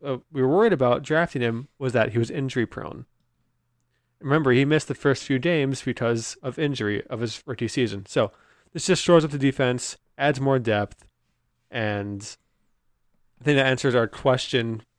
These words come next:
of, from our Slack from Chris. Uh, Dibasi's, D-, Dibasi's speculation, "Is Tallman out? Is Ike out? Can we panic about anything? How many games do we see Chase at left back and Dibasi at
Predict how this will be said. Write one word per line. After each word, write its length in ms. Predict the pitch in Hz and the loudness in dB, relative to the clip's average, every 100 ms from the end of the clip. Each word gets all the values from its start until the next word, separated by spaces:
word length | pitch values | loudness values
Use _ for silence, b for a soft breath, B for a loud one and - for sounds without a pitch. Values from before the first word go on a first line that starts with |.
| _ | _
of, 240 | 127 113 - _ _ | -12 -12 -14 _ _
from 120 | 123 | -8
our 80 | 110 | -6
Slack 360 | - 110 107 - | -4 -4 -4 -4
from 200 | 107 101 | -14 -14
Chris. 480 | - 131 117 - - _ _ _ _ | -4 -2 -2 -4 -8 _ _ _ _
Uh, 180 | 107 101 | -8 -6
Dibasi's, 560 | 117 135 135 - 127 - _ _ _ _ 127 | 0 4 2 2 -10 -12 _ _ _ _ _
D-, 160 | 135 - - | -8 -8 -4
Dibasi's 520 | 123 123 123 147 123 | 2 4 4 0 0
speculation, 600 | - - 131 170 170 165 | -4 -6 0 2 2 2
"Is 120 | 131 - | -2 0
Tallman 320 | 170 156 151 | 2 2 4
out? 160 | 143 | 2
Is 80 | 123 | 2
Ike 260 | 156 143 151 | 0 0 2
out? 220 | 139 135 | 2 0
Can 100 | 139 | -8
we 40 | |
panic 420 | 127 147 139 139 - - _ _ _ _ | -8 -4 -4 -6 -14 -20 _ _ _ _
about 300 | 127 127 - | 0 0 0
anything? 540 | 135 123 139 127 123 _ _ _ _ _ _ _ _ _ _ _ | -2 -2 -2 -2 -6 _ _ _ _ _ _ _ _ _ _ _
How 120 | 143 | -2
many 80 | 139 | 0
games 340 | 135 123 - | 0 -2 -6
do 140 | - 131 | -10 -6
we 80 | 123 | -2
see 280 | 135 123 - _ | -2 -4 -8 _
Chase 320 | - 123 - | -2 -2 0
at 120 | 123 | -2
left 200 | 120 110 - | -4 -8 -6
back 200 | 110 113 | -8 -6
and 100 | 107 | -4
Dibasi 520 | 104 104 - 110 - | -2 -4 -4 -6 -4
at 180 | 104 | -4